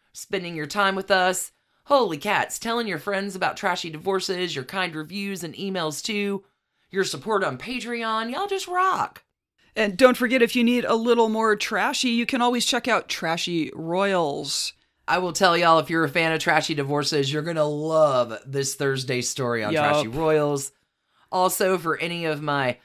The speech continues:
Speaker 1: true crime high society folks, Done and Done has dropped the first in our Sonny and Klaus von Bülow arc with some stories that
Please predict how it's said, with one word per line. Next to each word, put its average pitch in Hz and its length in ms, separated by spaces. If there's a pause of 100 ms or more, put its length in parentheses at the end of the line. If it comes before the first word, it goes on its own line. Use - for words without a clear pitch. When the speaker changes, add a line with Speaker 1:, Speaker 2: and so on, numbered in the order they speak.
(200)
Speaker 1:
true 277 320
crime 240 360
high 220 200
society 202 640
folks, 147 520 (320)
Done 185 360
and 190 340
Done 175 400
has 156 260
dropped 160 480 (320)
the 180 140
first 156 560
in 156 120
our 143 120
Sonny 156 400
and 123 140
Klaus 175 360
von 151 240
Bülow 160 460
arc 123 300
with 202 260
some 170 260
stories 240 760
that 175 380